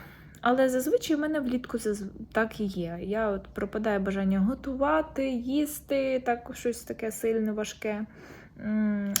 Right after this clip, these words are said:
і всі прийоми їжі. Якось так легко відношусь до того, що пропускають і діти харчування. От вже взимку, коли там вже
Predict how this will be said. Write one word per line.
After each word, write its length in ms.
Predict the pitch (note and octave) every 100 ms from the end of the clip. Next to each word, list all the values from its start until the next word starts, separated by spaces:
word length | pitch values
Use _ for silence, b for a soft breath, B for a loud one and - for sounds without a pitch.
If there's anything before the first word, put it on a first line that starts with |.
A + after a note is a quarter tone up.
| -
і 320 | G3+ G3+ G3
всі 240 | G3 - G#3+
прийоми 520 | G#3 G3 G3 F#3+ F#3+
їжі. 280 | F#3 F3+ F#3+
Якось 240 | F#3+ G3
так 200 | G#3 G#3
легко 320 | A#3+ B3 -
відношусь 440 | G3+ G3+ G#3 G#3+ G3
до 120 | G3
того, 200 | G3 G3+
що 140 | G3
пропускають 680 | G3+ G#3 G3 G#3 - A3 G3
і 40 | F#3+
діти 360 | F3+ C4 -
харчування. 600 | B3+ A#3+ - A3+ A3 G#3+ A3+
От 180 | A#3 A3+
вже 280 | G#3 G3+
взимку, 540 | G#3 A3 C#4+ F4+ E4+ C#4+
коли 280 | - A#3+ A#3
там 280 | A#3 A3
вже 260 | G#3+ G#3+ G#3